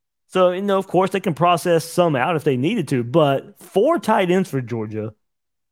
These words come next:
two last cycle, two committed for this one. So that's something to monitor, but Amir Jackson visits Gainesville this weekend. And this is one where Florida just needs to clamp it down, get it done. Miami and Auburn have official visits set for fall.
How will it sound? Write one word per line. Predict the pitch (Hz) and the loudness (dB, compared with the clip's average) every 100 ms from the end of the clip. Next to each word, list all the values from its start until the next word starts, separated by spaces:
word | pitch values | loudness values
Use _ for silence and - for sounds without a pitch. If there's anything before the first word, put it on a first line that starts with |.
| _ | _
two | 247 254 | 0 2
last | 208 185 | 4 2
cycle, | - 165 165 151 | 0 -2 -2 -2
two | 247 | -2
committed | 226 180 202 185 | 0 2 2 0
for | 135 | 0
this | 160 277 - | 0 0 -2
one. | 110 92 113 _ _ _ _ _ _ _ _ _ _ _ _ _ _ _ _ _ | -8 -10 -16 _ _ _ _ _ _ _ _ _ _ _ _ _ _ _ _ _
So | - 214 | -2 0
that's | 262 | 0
something | - 349 294 202 | -2 -4 0 0
to | |
monitor, | 165 151 185 349 208 127 120 | 2 4 4 2 0 0 -2
but | 117 139 139 131 127 - _ | 0 2 2 2 0 -2 _
Amir | 139 202 240 | -2 0 2
Jackson | 190 220 202 143 | 2 2 0 -2
visits | 127 226 247 151 | 2 2 0 -2
Gainesville | 147 220 202 180 247 | -2 0 0 0 0
this | 196 262 | 0 0
weekend. | 175 - 90 87 107 _ _ _ _ _ - | -2 -2 -8 -18 -20 _ _ _ _ _ -2
And | 147 | -2
this | 208 | 0
is | 226 | 0
one | 185 208 | 2 4
where | 175 151 | 4 2
Florida | 180 202 180 | 2 2 2
just | 160 156 | -2 0
needs | 147 123 | 0 -2
to | |
clamp | - 120 110 | -8 -8 -6
it | 101 | -8
down, | 90 85 _ _ 113 | -10 -12 _ _ -16
get | 101 160 | -2 0
it | 156 135 | 0 -2
done. | 127 92 - _ _ _ _ _ _ _ _ _ | -6 -6 -16 _ _ _ _ _ _ _ _ _
Miami | 139 170 185 180 | 0 2 4 2
and | 151 | 2
Auburn | 131 165 165 | 2 2 4
have | 160 147 135 | 2 0 -4
official | 127 160 143 | -4 -4 -4
visits | 120 151 139 117 | -2 -2 -2 -8
set | - 147 - | -2 -4 -4
for | 113 | -14
fall. | - 160 151 104 92 | 0 2 2 0 -6